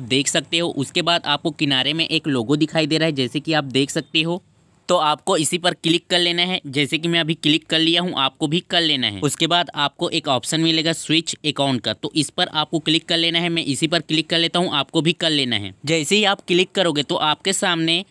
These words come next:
आपका Gmail आईडी आपके सामने आ जाएगा, जैसे कि आप देख सकते हो। और आप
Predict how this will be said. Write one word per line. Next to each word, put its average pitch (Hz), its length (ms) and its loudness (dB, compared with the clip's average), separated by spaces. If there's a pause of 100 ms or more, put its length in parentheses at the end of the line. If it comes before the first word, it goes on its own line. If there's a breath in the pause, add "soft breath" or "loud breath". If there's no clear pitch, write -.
(120 soft breath)
आपका 143 300 -2
Gmail 143 380 0
आईडी 151 400 0 (100)
आपके 143 240 -2
सामने 151 360 -2
आ 147 200 -2
जाएगा, 135 300 0
जैसे 131 280 -2
कि 156 160 -2
आप 156 180 0
देख 143 200 2
सकते - 260 -4
हो। 165 100 0
और 151 300 0
आप 151 180 -2